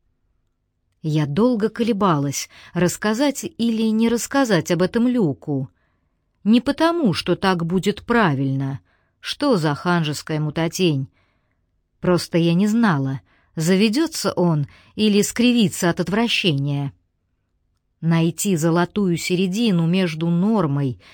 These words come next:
и допустимым извращением в его случае крайне затруднительно. В конце концов, я решила молчать. Возможно, я бы все ему рассказала,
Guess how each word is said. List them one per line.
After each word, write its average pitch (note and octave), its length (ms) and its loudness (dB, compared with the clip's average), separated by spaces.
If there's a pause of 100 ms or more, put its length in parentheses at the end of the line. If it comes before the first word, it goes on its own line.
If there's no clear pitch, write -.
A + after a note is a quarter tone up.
(160)
и E3+ 280 2
допустимым E3+ 840 0
извращением E3+ 1080 0 (260)
в F3 80 0
его A#3 320 2
случае B3 720 -2 (260)
крайне A#3 560 2
затруднительно. F#3 1200 -2 (880)
В - 100 -20
конце A3+ 380 2
концов, A#3+ 480 0
я G#3 200 -2
решила F3+ 580 -2 (260)
молчать. D#3 760 -2 (920)
Возможно, B3 580 2
я A#3 320 2
бы A3 140 2
все C4 280 -2
ему A3 280 2
рассказала, A3 920 -2